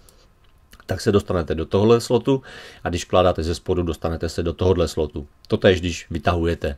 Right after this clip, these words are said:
tak zase, když vytahujete ze spodu, vytáhnete z tohodle slotu a tak dále. Takže jelikož, eh, do všech těch inscriberů, já si zas rozsvítím, do všech těch inscriberů jsou už rovnou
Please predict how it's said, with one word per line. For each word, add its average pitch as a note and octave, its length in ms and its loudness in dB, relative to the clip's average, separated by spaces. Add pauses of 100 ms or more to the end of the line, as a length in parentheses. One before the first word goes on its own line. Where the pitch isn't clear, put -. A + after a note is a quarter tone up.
tak E2+ 160 -6
zase, E2 320 -4
když E2 160 -6
vytahujete F#2 440 -2
ze F2+ 100 -4
spodu, F2+ 260 -4
vytáhnete E2 480 -4
z - 60 -14
tohodle F2 340 -2
slotu D#2+ 420 -8
a E2 60 -8
tak E2+ 200 -6
dále. D#2+ 300 -4 (1000)
Takže F2+ 460 0
jelikož, G2+ 580 -2 (680)
eh, D#2+ 320 0 (160)
do G#2 180 0
všech - 280 -4
těch B2+ 200 -2
inscriberů, G2 580 0
já G2 140 2
si F2 160 -8
zas - 380 -10
rozsvítím, G#2 1000 -6 (520)
do G2 120 -2
všech C3+ 220 -4
těch - 180 -6
inscriberů G#2+ 640 0
jsou G#2 220 2
už - 240 -4
rovnou G2+ 540 2